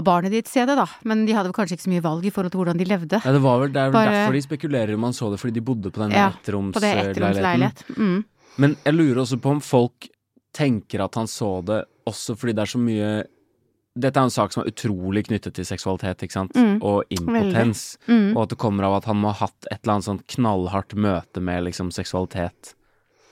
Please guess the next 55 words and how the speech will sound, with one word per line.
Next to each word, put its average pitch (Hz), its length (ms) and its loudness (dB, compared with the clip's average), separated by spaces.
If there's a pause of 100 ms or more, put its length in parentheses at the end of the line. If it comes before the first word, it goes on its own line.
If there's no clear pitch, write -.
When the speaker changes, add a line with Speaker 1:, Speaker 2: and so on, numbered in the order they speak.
(160)
Speaker 2:
Tror 110 140 2
du 107 60 4
det 104 80 4
er 92 120 -8
derfor? - 200 -2
Speaker 1:
Eller 311 120 4
så 330 120 4
har 330 100 4
jeg 302 200 2
et - 80 -12
svar 240 200 0
på 294 80 -6
den 320 180 4
impotensen, 208 520 -2
da. 330 80 -4 (420)
Speaker 2:
Du 127 140 2
har 143 160 6
det, 190 80 4
Speaker 1:
Hvis 226 100 2
Speaker 2:
ja. 269 140 4
Speaker 1:
du 247 60 2
vil 262 100 4
ha 226 180 0
den 202 200 -2 (180)
allerede 196 340 0
nå? 202 120 4 (340)
Speaker 2:
Nei, 131 160 6
nei, 139 240 2
da 139 80 4
er 135 80 4
det 110 60 -4
for 135 100 -4
tidlig, 117 220 -2
da 123 80 2
er 120 80 2
det 113 80 -10
for - 20 -18
tidlig. 110 240 -6
Jeg 131 180 0
tenkte 139 300 -4
kanskje 123 240 -4
at 104 80 -12
det 127 80 -2 (240)
kunne, 131 280 2 (220)
jeg, 117 140 -2 (100)
min 135 220 4
spekulering 120 680 2
var 107 260 6
at, - 180 -12
eh, 113 380 2 (180)
at 110 160 -2
noen 113 160 0
folk 107 240 -4
har 117 80 2
lagd 104 240 0